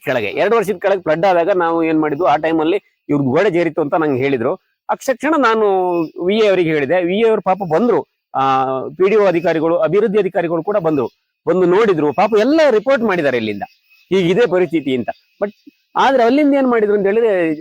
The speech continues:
ಎ ಸಿ ಅವರು ಅದನ್ನ ರಿಜೆಕ್ಟ್ ಮಾಡಿದ್ರು ಅಂತ ನಂಗೆ ಹೇಳಿದ ಮಾಹಿತಿ.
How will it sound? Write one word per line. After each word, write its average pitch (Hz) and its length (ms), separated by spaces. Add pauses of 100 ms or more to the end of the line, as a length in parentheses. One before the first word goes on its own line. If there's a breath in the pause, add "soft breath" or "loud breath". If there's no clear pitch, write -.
(180)
ಎ 240 140
ಸಿ 254 200
ಅವರು 262 180
ಅದನ್ನ 220 200
ರಿಜೆಕ್ಟ್ 190 300
ಮಾಡಿದ್ರು 208 280
ಅಂತ 233 120
ನಂಗೆ 240 380
ಹೇಳಿದ 196 260
ಮಾಹಿತಿ. 143 460